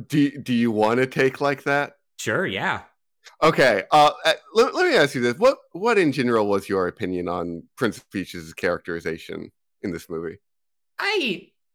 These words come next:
Speaker 2: I think her characterization was an awful lot like,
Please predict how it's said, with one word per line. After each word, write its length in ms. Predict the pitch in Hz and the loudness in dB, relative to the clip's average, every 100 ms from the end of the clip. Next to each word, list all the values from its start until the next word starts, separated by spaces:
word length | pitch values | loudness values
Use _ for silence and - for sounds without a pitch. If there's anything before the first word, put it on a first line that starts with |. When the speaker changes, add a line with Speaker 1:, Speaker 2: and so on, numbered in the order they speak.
| _ _ - | _ _ -6
Speaker 2:
I 360 | 226 269 262 240 | -4 -4 -6 -6
think 320 | 262 262 - - - | -6 -6 -10 -12 -4
her 200 | 220 214 | -4 -4
characterization 1200 | - 185 190 190 175 156 127 127 131 - 139 120 | -4 -2 -2 -4 -6 -6 -4 -6 -6 -4 -6 -4
was 360 | 123 123 117 - - | -4 -4 -6 -10 -8
an 160 | 123 | -8
awful 520 | 120 117 117 123 113 107 | -8 -10 -8 -10 -10 -6
lot 320 | 110 110 - | -4 -4 -6
like, 460 | 110 104 107 - | -6 -6 -6 -10